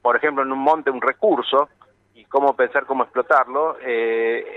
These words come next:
en, en otros pueblos hay una relación distinta, es como si fuera una persona, una vida. Entonces,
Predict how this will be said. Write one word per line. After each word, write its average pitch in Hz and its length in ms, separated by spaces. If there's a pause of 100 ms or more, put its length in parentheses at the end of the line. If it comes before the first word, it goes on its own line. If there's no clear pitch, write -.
en, 139 320
en 135 240
otros 165 280
pueblos 196 320
hay 175 140
una 160 180
relación 135 380
distinta, 127 520
es 127 80
como 127 260
si - 80
fuera 131 200
una 123 180
persona, 127 420
una 120 200
vida. 131 360 (480)
Entonces, 135 420